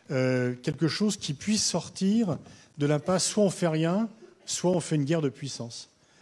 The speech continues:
Parce que ce qui est important dans la responsabilité protégée, c'est l'unanimité du Conseil de sécurité, qui est rare. Et on peut penser que si les membres du Conseil de sécurité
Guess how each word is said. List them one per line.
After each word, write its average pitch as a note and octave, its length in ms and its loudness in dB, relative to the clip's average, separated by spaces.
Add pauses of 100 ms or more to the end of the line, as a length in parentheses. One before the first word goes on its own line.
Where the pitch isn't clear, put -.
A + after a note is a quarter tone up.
(120)
Parce C3+ 160 -6
que E3 120 0
ce - 100 -2
qui - 80 0
est - 20 4
important D#3+ 480 0
dans D3 220 0
la C3 260 2 (380)
responsabilité C#3+ 320 -2
protégée, D#3 240 2
c'est G3 340 0
l'unanimité E3 560 0
du D3 80 0
Conseil B2 300 -6
de - 20 -4
sécurité, A#2 540 -10 (720)
qui - 100 -6
est G#2+ 60 -2
rare. D3 400 -4 (520)
Et - 20 -4
on A#2+ 60 -2
peut C#3+ 140 0
penser D3+ 320 -2
que C#3+ 160 -4
si F#3 400 -2
les B2 360 0
membres D3 460 0
du A#2+ 80 -10
Conseil C3 300 -6
de - 20 -6
sécurité C3+ 480 -4